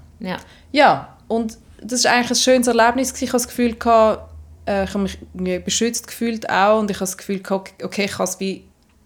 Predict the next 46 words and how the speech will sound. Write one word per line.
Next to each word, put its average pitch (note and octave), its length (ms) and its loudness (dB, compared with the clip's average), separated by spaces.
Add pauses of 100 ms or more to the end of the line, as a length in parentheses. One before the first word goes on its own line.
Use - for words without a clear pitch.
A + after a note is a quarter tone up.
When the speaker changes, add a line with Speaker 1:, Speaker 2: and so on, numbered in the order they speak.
Speaker 2:
Stück F#3+ 240 -8
für G3 120 -6
Stück F#3 300 -6
loslassen. E3+ 500 0
Und C#3+ 100 -10
ich - 100 -14
bin E3+ 160 -4
dann E3+ 160 -6
auch, D#3 140 -4 (640)
ähm, D#3 400 -8 (880)
kurz - 400 -8
darauf - 200 -12
ab D#3+ 180 -2
auch D3+ 260 -4
wieder D#3 220 -8 (420)
zu - 140 -8
meiner D#3+ 260 -8
Therapeutin E3+ 680 -4
gegangen, F3+ 400 0
weil D#3+ 160 -4
ich - 120 -10
gefunden D3 320 -12
habe, C3+ 140 -8
"What - 220 -12
the C#3+ 60 -8
fuck - 680 -4
was G3 280 2
that?" A#3+ 460 4
<laughs> A3+ 60 2
Oder B3 260 4
irgendwie C4 460 0
so, G#3+ 300 0 (520)
"Können G3 200 0
wir G3 40 -4
das G#3+ 180 -4
bitte G#3+ 320 0
irgendwie G#3 440 0
go G3+ 140 0
lösen? G3 520 2
Das F#3+ 220 -6
kann A3+ 100 -4
so G3 120 -2
nicht F#3+ 220 -2
sein, A3+ 260 0
dass G3+ 160 -2
ich G3+ 160 -2